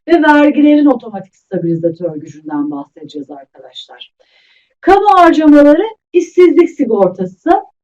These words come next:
bir otomatik stabilizatör gücü yaratıyor. Şimdi bakın, enflasyonist dönem, enflasyonda toplam talep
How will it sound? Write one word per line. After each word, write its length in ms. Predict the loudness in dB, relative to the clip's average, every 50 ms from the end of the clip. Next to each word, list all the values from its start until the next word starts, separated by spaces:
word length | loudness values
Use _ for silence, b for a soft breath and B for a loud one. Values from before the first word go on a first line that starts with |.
| _ 2
bir 320 | 4 4 4 4 0 -2 _
otomatik 500 | 0 0 0 0 0 0 0 -2 -4 _
stabilizatör 840 | _ _ _ -2 -2 0 -2 -4 -6 -6 -6 -4 -4 -4 -4 -4 -4
gücü 220 | -8 -8 -8 -8
yaratıyor. 460 | -8 -8 -8 -12 -16 -20 -20 -20 -18
Şimdi 240 | -16 -14 -12 -4 -2
bakın, 420 | 0 0 0 -2 -6 -10 -10 -14 _ _ _ _ _ _ _ _ _ _
enflasyonist 1120 | -2 0 0 0 -2 -2 -2 0 2 2 4 2 0 -2 -2 0 0 0 0 -4 _ _
dönem, 320 | -4 -2 -2 -2 -4 -8 -4
enflasyonda 1080 | -2 0 0 0 -2 -2 -2 0 2 2 0 0 -2 _ -8 -6 -6 -6 -8 -10 -12 -10
toplam 680 | -4 0 0 0 0 0 -4 -4 -2 -2 -4 -4 -8
talep 500 | -6 -4 -4 -2 -2 0 -2 -2 -2 -6